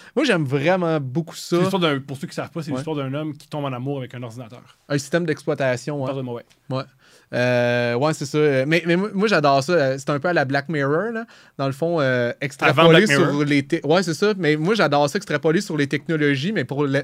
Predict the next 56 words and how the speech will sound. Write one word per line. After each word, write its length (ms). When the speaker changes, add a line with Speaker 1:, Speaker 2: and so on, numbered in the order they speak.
Speaker 1:
mettre 240
la 140
loupe 240
sur 140
des 120
comportements 580
humains, 420
là. 140
Moi, 60
j'adore 400
ça. 220
Justement, 340
il 80
y 20
a 40
un 120
livre 300
que 440
j'ai 300
lu, 280
euh, 340
il 60
y 20
a 40
deux 340
ans, 100
Love 240
Star, 380
qui 140
est 40
un 160
peu, 320
euh, 400
qui, 260
qui, 220
qui 100
est 120
un 100
peu, 280
euh, 140
dans, 260
dans 140
le 80
même, 320
ben, 140
c'est, 300
c'est 200
pas 220
le 60
même 200
concept, 600
là, 120
mais 120
dans 160
le 60
même 320